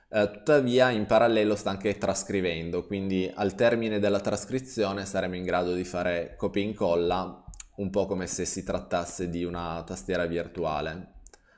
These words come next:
Ok, sta ancora trascrivendo, questo è circa un minuto di, di registrazione.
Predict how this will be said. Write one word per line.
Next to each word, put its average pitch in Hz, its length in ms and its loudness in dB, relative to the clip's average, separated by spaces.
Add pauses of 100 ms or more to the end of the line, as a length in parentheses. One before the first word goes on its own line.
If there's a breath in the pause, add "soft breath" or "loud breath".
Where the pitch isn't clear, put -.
(580 soft breath)
Ok, 123 440 0
sta - 220 -2
ancora 95 460 0
trascrivendo, 95 1300 -4
questo 95 320 -2
è 87 80 0
circa 104 840 -2
un 107 120 -2
minuto 104 880 -4
di, 85 420 -4
di 90 140 -2
registrazione. 120 1080 -4